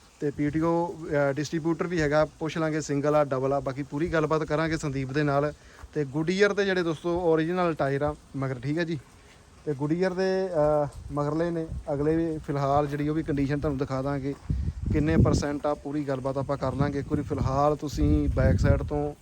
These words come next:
ਹੁੱਕ ਵਗੈਰਾ, ਠੀਕ ਹੈ ਜੀ, ਪੀ ਟੀ ਓ ਸ਼ਾਫਟ, ਡਿਸਟ੍ਰੀਬਿਊਟਰ, ਸਿੰਗਲ ਡਿਸਟ੍ਰੀਬਿਊਟਰ ਹੈ ਜੀ, ਠੀਕ ਆ। ਬਾਕੀ ਗੱਲਬਾਤ ਕਰਦੇ ਆ, ਆਜੋ ਆਪਾਂ ਪੂਰਾ ਵੇਰਵਾ ਲੈ ਲੈਂਦੇ ਆ।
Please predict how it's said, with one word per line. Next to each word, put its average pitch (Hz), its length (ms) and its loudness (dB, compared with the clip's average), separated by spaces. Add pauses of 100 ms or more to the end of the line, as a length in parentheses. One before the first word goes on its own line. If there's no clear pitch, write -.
(540)
ਹੁੱਕ 143 240 -2
ਵਗੈਰਾ, 147 440 0 (540)
ਠੀਕ 139 120 -4
ਹੈ 147 40 0
ਜੀ, 143 140 -4 (520)
ਪੀ 147 120 0
ਟੀ 147 80 -2
ਓ 151 120 2
ਸ਼ਾਫਟ, 147 580 0 (560)
ਡਿਸਟ੍ਰੀਬਿਊਟਰ, 151 760 -2 (160)
ਸਿੰਗਲ 165 340 2
ਡਿਸਟ੍ਰੀਬਿਊਟਰ 143 520 -2
ਹੈ 139 40 0
ਜੀ, 131 140 -4
ਠੀਕ 151 160 -4
ਆ। 170 40 0
ਬਾਕੀ 147 300 -4
ਗੱਲਬਾਤ 139 280 4
ਕਰਦੇ 143 360 6
ਆ, 156 60 8
ਆਜੋ 139 180 12
ਆਪਾਂ - 200 6 (360)
ਪੂਰਾ 160 220 6
ਵੇਰਵਾ 151 360 8
ਲੈ 151 140 8
ਲੈਂਦੇ 147 280 4
ਆ। 151 60 -2